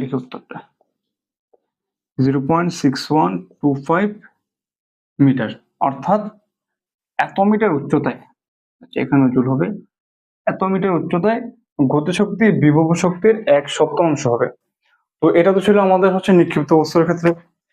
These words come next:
আমরা এরপরের ম্যাথ সমাধান করবো হচ্ছে পড়ন্ত বস্তুর ক্ষেত্রে। পড়ন্ত, হ্যাঁ, পড়ন্ত বস্তুর ক্ষেত্রে নির্ণয় করবো। তো মিরাজ ক্লাসরুমের সাথেই থাকো, আমার জন্য দোয়া করিও। আমার ক্যালকুলেশনে ভুল হইলে ক্ষমাসুন্দর দৃষ্টিতে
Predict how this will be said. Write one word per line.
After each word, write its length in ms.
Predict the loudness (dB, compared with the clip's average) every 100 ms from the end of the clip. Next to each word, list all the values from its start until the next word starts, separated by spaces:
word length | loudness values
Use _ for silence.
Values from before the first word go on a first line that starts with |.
| _ _ _ 0
আমরা 220 | 4 4 4
এরপরের 400 | 4 4 2 0 -6 -4 -2
ম্যাথ 120 | 0 0
সমাধান 280 | 0 2 0
করবো 140 | 2 0
হচ্ছে 160 | 0 -2 0
পড়ন্ত 220 | 2 4 2
বস্তুর 220 | 2 -2
ক্ষেত্রে। 220 | -2 -6 -12 -18 _ _ _ _ _ _ _ -6
পড়ন্ত, 240 | -6 -6 -8
হ্যাঁ, 140 | -4 -4 -8 _ _ _ 2
পড়ন্ত 220 | 4 6 4
বস্তুর 200 | 4 2
ক্ষেত্রে 200 | 4 2 0 -6 2
নির্ণয় 260 | 4 6 4
করবো। 180 | 4 2 0 -4 -16 -20 _ _ -6
তো 120 | 2 2 2 -2 -8 _ _ _ _ _ -2
মিরাজ 200 | 0 0 2
ক্লাসরুমের 440 | 0 2 0 0
সাথেই 220 | 2 2 4
থাকো, 160 | 2 0 -4 _ _ -2
আমার 220 | 0 2 4
জন্য 120 | 4 4
দোয়া 140 | 2 2
করিও। 200 | 2 0 -2 -16 -20 _ _ _ _ _
আমার 220 | 0 2 2 0
ক্যালকুলেশনে 500 | 0 2 2 2 2
ভুল 140 | 4 4
হইলে 180 | 4 2 0 -8 _ -4
ক্ষমাসুন্দর 460 | 0 0 0 2 2
দৃষ্টিতে 340 | 0 2 2